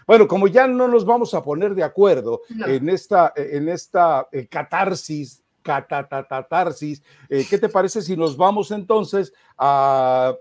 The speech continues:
Speaker 1: el escenario de lo que fueron rápidamente los juegos de media semana? Chivas muy bien ante, eh, ante Rayados, el Guacho Jiménez su mejor jugador,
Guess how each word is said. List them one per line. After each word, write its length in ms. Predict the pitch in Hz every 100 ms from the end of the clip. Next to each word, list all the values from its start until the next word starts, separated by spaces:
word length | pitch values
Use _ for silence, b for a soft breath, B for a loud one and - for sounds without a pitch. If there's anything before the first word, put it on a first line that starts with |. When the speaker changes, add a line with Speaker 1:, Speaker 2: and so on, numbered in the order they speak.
| 131 _
Speaker 1:
el 140 | 143
escenario 480 | 139 143 147 175 180
de 120 | 151 135
lo 100 | 131
que 100 | 139
fueron 280 | 170 175 165
rápidamente 600 | 165 190 175 156 175 180
los 180 | 151 -
juegos 420 | 165 170 170 - _ _ 135
de 140 | 147
media 280 | 156 160 160
semana? 400 | 151 131 131 120 127
Chivas 380 | 226 233 214 156
muy 160 | 190
bien 340 | 147 175 254 -
ante, 460 | 135 120 127 117 - 120
eh, 200 | 117 113 -
ante 240 | 127 131
Rayados, 540 | 123 123 156 196 247 - _ _
el 140 | 135 135
Guacho 300 | 170 - 180
Jiménez 520 | 147 160 170 160 -
su 200 | - 151
mejor 280 | 127 123 156
jugador, 500 | 127 123 127 180 196